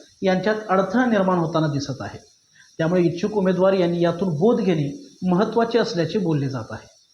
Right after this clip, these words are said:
नमस्कार, मी एलिया माने, तुम्ही पाहताय विषय झकास. खासदारकी असो वा आमदारकी, निवडणूक आली की सर्वच आजीमाजी व इच्छुक उमेदवार सोशल मीडियावर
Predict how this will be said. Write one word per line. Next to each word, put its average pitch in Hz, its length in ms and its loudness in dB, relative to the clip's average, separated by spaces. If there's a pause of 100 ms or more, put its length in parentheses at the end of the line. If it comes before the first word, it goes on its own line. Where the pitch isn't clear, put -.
(340)
नमस्कार, 175 500 0
मी 185 140 0 (120)
एलिया 220 320 4
माने, 160 280 0 (460)
तुम्ही 202 160 2
पाहताय 190 400 2
विषय 156 280 -2
झकास. 104 320 -10 (1300)
खासदारकी 254 520 2
असो 226 300 2
वा 240 180 2
आमदारकी, 175 500 0 (840)
निवडणूक 196 460 4
आली 202 220 2 (280)
की 190 60 -4
सर्वच 214 640 0
आजीमाजी 180 540 0
व 196 100 2
इच्छुक 196 420 0
उमेदवार 185 380 0 (360)
सोशल 202 400 2
मीडियावर 190 380 4